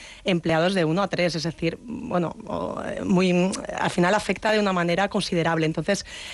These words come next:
eh, consideramos que es un paso más hacia lo que, mm, al final apoyamos nosotros, pero no es suficiente. No es suficiente porque no se tiene en cuenta, eh, como establecía el, el Pacto de Toledo, en la Recomendación cinco,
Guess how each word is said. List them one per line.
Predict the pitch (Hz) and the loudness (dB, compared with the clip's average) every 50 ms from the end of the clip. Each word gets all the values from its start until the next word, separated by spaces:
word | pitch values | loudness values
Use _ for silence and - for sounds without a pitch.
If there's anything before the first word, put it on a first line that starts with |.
| - - - | -16 -6 -2
eh, | 226 202 185 180 175 170 165 170 - | 0 2 4 4 4 4 2 2 2
consideramos | 180 165 - - 170 165 175 185 214 - | 0 -2 0 0 0 0 0 0 0 -2
que | - - 214 208 202 | -2 -2 0 0 0
es | 190 - | 0 0
un | 208 196 185 | 0 0 0
paso | - 214 214 - - - 170 151 151 156 - - - - _ - | 0 0 0 0 -2 0 0 0 0 -4 -10 -20 -20 -20 _ -2
más | 175 170 180 185 170 160 - - - | 0 2 2 2 0 -2 -4 -8 -6
hacia | - 165 - - 165 151 151 | -6 -8 -4 -2 0 0 2
lo | 151 147 - | 0 0 -2
que, | - 151 151 151 147 147 147 180 - | -2 -2 0 0 0 -2 -4 -6 -8
mm, | - - 165 160 156 160 - 170 175 | -6 -6 -4 -4 -4 -6 -6 -8 -8
al | 165 147 | -8 -6
final | - 165 151 147 156 | -2 0 2 2 2
apoyamos | 165 175 190 175 175 180 180 | 2 2 2 2 4 4 4
nosotros, | 180 180 - - 190 - 202 240 - - - - - - - - - - - - - - - | 2 2 2 0 0 2 2 2 0 -2 -8 -16 -20 -20 -20 -20 -20 -20 -20 -18 -16 -6 -2
pero | 277 247 | 2 2
no | 247 220 | 2 2
es | - | 2
suficiente. | 214 151 170 160 - 151 147 147 - 151 156 - _ _ - - - - - - - - - | 0 0 -2 -2 -2 -4 -4 -4 -6 -8 -14 -16 _ _ -20 -20 -18 -18 -18 -20 -16 -2 0
No | 220 226 | 2 2
es | 240 220 | 2 2
suficiente | - 254 240 233 - 254 247 247 277 247 | 2 2 0 2 2 2 2 2 2 0
porque | 226 208 - - 185 | 0 -2 0 0 0
no | 196 | 0
se | 196 - 220 | 0 0 0
tiene | - 214 220 214 | 2 2 2 2
en | 214 214 | 2 2
cuenta, | 226 226 226 226 214 220 196 208 285 - - - - - - _ _ | 2 2 2 2 2 2 0 0 -2 -4 -10 -20 -20 -20 -20 _ _
eh, | 208 190 180 175 | 0 0 0 0
como | - 175 170 | 0 0 0
establecía | 160 - 175 170 170 165 160 - - 226 214 185 170 156 - - - | 0 0 0 2 2 0 0 0 2 2 4 4 2 0 -2 -4 -2
el, | 185 170 160 160 151 151 - | 0 0 2 0 0 -2 -2
el | - 160 - | -4 -4 -4
Pacto | - 165 - - | -6 -6 -2 0
de | 220 208 | -2 0
Toledo, | 208 - 180 208 226 214 190 220 - - - - - - - - - - | 2 2 2 2 2 2 2 0 0 -4 -14 -20 -20 -20 -20 -16 -6 -2
en | 208 185 165 | 0 2 2
la | 165 165 | 2 0
Recomendación | 170 160 160 156 160 156 - 208 220 | 0 0 0 0 0 0 0 0 0
cinco, | 220 - 262 262 247 - 202 196 247 - | 2 2 2 2 2 2 2 0 0 -2